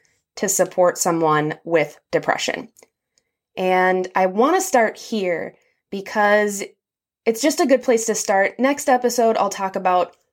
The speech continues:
what to do, but let's get these things out of the way first. So, first of all, before I get into this list,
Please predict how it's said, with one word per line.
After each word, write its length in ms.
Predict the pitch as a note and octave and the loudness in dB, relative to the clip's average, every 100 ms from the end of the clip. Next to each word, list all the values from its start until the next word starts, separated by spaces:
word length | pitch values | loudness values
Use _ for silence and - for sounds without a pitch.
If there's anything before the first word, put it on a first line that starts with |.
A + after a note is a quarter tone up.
| _ | _
what 340 | G3+ G#3 - - | -2 -2 -2 -12
to 440 | - A3+ A3 B3+ | -6 -2 0 0
do, 460 | B3+ D#4 E4+ G#4+ G#4+ _ _ _ _ _ _ | 2 2 2 0 -4 _ _ _ _ _ _
but 260 | A3 A3 G#3+ | 0 2 2
let's 220 | B3+ - | 0 2
get 240 | F#4 A3+ | 0 0
these 380 | G3+ A#3+ B3+ B3 | 2 2 2 0
things 360 | G#3+ G3+ G3 G3 | -4 -4 -6 0
out 240 | F#3 F#3+ | 2 2
of 120 | F#3+ F#3 | 0 -2
the 100 | F3+ | 0
way 420 | F3 D#3+ - - _ | 2 0 -2 -12 _
first. 680 | - - - - - - _ _ _ _ _ - | -14 -12 -10 -8 -8 -10 _ _ _ _ _ -12
So, 480 | - A#3 F3 - _ _ _ _ | -4 0 0 -2 _ _ _ _
first 360 | - C4 - | 0 0 0
of 120 | A3 F3 | -4 -2
all, 320 | - - _ _ _ - | -4 -6 _ _ _ -10
before 320 | F#3+ G#3 G#3+ | -6 0 2
I 60 | |
get 160 | A3+ A#3+ | 4 2
into 160 | A#3 G#3 | 2 0
this 220 | G3 G3 | -2 -2
list, 400 | E3 - - | -4 -6 -12